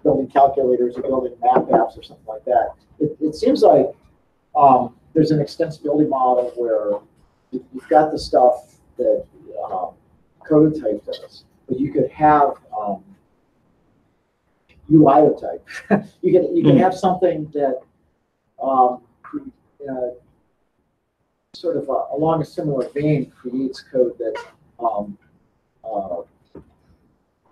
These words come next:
Speaker 1: that allows user interface kind of construction and that provides a, the handoff to a, a, a code generation framework.
Speaker 2: Right.
Speaker 1: You know, and I'm not saying Visual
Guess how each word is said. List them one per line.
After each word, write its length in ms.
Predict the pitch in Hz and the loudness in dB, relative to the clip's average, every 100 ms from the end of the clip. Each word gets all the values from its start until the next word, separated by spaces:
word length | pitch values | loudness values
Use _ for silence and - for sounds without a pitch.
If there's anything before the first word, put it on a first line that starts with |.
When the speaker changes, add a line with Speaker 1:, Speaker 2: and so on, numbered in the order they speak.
| _ _ _ _ | _ _ _ _
Speaker 1:
that 100 | 156 | 0
allows 840 | 131 127 131 147 143 123 - - - - _ _ _ | 2 2 4 4 4 0 -6 -18 -20 -20 _ _ _
user 460 | 285 135 127 113 113 _ _ _ _ _ _ - | -10 -6 -6 -6 -10 _ _ _ _ _ _ -10
interface 640 | - - - - - - _ - | -10 -6 -8 -8 -18 -20 _ -14
kind 120 | - | -14
of 60 | - | -14
construction 580 | - - 127 - - - _ | -20 -6 -6 -6 -14 -20 _
and 120 | - 117 | -20 -20
that 200 | 117 _ | -20 _
provides 500 | - - 139 139 127 | -16 -2 0 2 -2
a, 180 | - - - _ _ _ - - | -8 -10 -14 _ _ _ -12 -2
the 80 | - | -2
handoff 680 | - 165 175 143 - - - _ _ | 2 2 4 2 0 -4 -14 _ _
to 320 | 127 113 110 - | -8 -8 -8 -12
a, 40 | |
a, 40 | 113 - _ _ | -18 -20 _ _
a 40 | - | -20
code 260 | - 143 - | -6 -6 -4
generation 640 | 127 127 120 - - - - | -6 -6 -4 -6 -6 -16 -20
framework. 420 | - 101 - - _ | -14 -14 -14 -20 _
Speaker 2:
Right. 420 | 147 139 131 123 - | 4 4 4 0 -6
Speaker 1:
You 80 | 143 | -4
know, 100 | 135 | -2
and 300 | 135 127 - _ _ _ _ _ _ _ _ _ _ _ _ | -2 -4 -8 _ _ _ _ _ _ _ _ _ _ _ _
I'm 100 | 175 | -2
not 240 | 180 180 190 | 2 2 2
saying 220 | 165 151 | 0 0
Visual 420 | 143 139 127 - | -4 -4 -4 -6